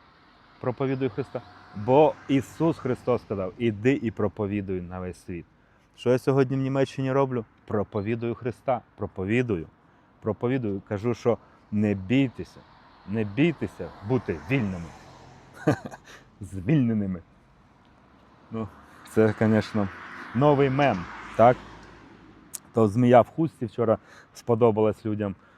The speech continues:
е, ця, е, та вислів. Ну, це картинка така в тренді зараз, можливо, е, в Фейсбуці.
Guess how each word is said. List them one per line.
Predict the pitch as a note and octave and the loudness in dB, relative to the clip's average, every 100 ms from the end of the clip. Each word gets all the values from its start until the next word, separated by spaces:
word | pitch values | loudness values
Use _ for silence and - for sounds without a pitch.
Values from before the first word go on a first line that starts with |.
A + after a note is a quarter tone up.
| _ - | _ -10
е, | G2 G2 - | -6 -6 -2
ця, | G#2+ G2 F2 E2+ - _ _ _ _ _ _ _ _ _ _ _ _ _ _ _ | 0 0 0 -6 -12 _ _ _ _ _ _ _ _ _ _ _ _ _ _ _
е, | G#2+ G#2 G2 F#2 - | -2 0 0 -2 2
та | A2 | 2
вислів. | G#2 A#2 - C3 C#3+ _ - | 4 2 4 2 2 _ -10
Ну, | B2 G#2+ | -6 -6
це | - G2+ | -6 -8
картинка | G#2 G2 A#2+ G2+ F#2+ | -8 -6 -6 -6 -8
така | F#2+ - G2 F#2+ - _ | -10 -4 -4 -4 -10 _
в | - - | -20 -6
тренді | - A2 G2+ F#2+ F#2 | 4 4 4 2 2
зараз, | G2 F#2+ F2+ - | 4 4 0 -4
можливо, | F#2+ F2+ F#2 F#2 G2 G#2+ _ _ _ | -4 -2 0 0 0 -4 _ _ _
е, | F#2 F#2 | -6 -6
в | |
Фейсбуці. | - G2 F#2 F#2 G2+ - | 0 2 2 -2 -4 -4